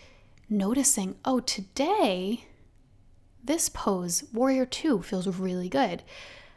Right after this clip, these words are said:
But maybe the next class, you know what, this isn't as comfortable today. That's interesting." Or noticing, "You know, the right side of this pose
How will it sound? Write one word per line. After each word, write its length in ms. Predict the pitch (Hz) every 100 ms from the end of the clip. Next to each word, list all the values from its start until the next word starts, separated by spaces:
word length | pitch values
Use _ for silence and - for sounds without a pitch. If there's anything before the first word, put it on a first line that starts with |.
| _ -
But 140 | 277
maybe 240 | 247 311 294
the 120 | 254
next 340 | 226 339 -
class, 400 | - 220 196 - - - - - -
you 120 | - 277
know 80 |
what, 160 | 302 - - -
this 180 | 311 339
isn't 280 | 349 403
as 100 | 381
comfortable 520 | - - 240 - 311 233
today. 280 | 185 165 170
That's 220 | 240 -
interesting." 680 | - 170 - 165 - 233 240
Or 260 | 226 226 208 - - _ - - - -
noticing, 520 | 220 220 208 220 202 - - - _ _
"You 120 | 269
know, 100 | 269
the 140 | 262 220
right 360 | 196 233 392
side 280 | - 240 208
of 160 | 196 -
this 180 | 180 -
pose 540 | - 185 170 175 -